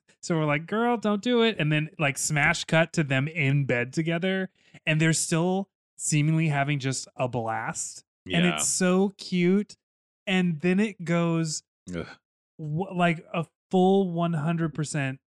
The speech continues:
Speaker 2: into horror.
Speaker 1: Yeah, it changes so quickly.
Speaker 2: So, uh, just, like,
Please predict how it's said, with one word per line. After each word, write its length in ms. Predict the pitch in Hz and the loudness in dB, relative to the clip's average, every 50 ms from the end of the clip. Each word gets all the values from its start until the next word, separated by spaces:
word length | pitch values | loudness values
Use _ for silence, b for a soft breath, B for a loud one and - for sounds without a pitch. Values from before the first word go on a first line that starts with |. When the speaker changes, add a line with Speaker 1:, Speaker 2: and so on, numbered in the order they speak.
| _ _ _ _ _ _ _ _ _ _ _ _ | _ _ _ _ _ _ _ _ _ _ _ _
Speaker 2:
into 640 | - 156 143 143 - - - - 143 127 123 123 135 - _ _ | -2 -2 -2 -2 -4 -4 -4 -2 0 0 0 -2 -6 -12 _ _
horror. 500 | - - - 143 117 101 98 101 101 - | -12 -4 -2 0 0 -2 -4 -8 -14 -12
Speaker 1:
Yeah, 180 | 92 87 73 - - _ _ _ | -10 -8 -8 -8 -10 _ _ _
it 120 | 92 95 - _ _ - | -12 -12 -12 _ _ -16
changes 360 | - 90 85 80 82 78 - | -14 -12 -12 -12 -12 -12 -12
so 520 | - - - - 78 76 76 78 78 71 _ | -12 -12 -10 -10 -10 -10 -10 -12 -12 -14 _
quickly. 360 | - - 76 69 _ - 69 64 | -16 -16 -16 -14 _ -12 -8 -6
Speaker 2:
So, 340 | 62 - - 175 180 202 | -2 2 4 4 6 4
uh, 120 | 214 - 165 | 4 2 0
just, 240 | 143 165 165 - - | 0 0 0 2 2
like, 240 | 180 156 147 - | 2 2 0 -2